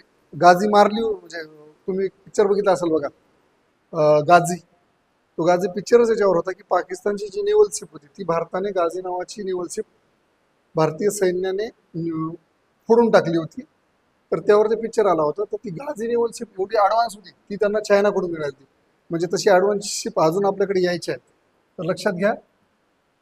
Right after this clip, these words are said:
अणुचलित पाणबुड्या. बघा, स्वदेशी पाणबुडी, भारताची स्वतःची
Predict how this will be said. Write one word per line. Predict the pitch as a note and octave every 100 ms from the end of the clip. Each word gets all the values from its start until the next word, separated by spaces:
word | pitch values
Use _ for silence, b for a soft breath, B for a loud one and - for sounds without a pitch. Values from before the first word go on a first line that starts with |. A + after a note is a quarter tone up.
| -
अणुचलित | F#3 A3+ - A#3 B3+ -
पाणबुड्या. | G#3 E3+ C#3 B2+ _ _ -
बघा, | D#3 E3 - _ _ _ _ _ _ _ _ _
स्वदेशी | - - G#3 G3 A#3 - B3+
पाणबुडी, | B3 G#3 G3 G3 G#3+
भारताची | G3 F3+ F3 F#3 G3
स्वतःची | - F3+ F#3+ G#3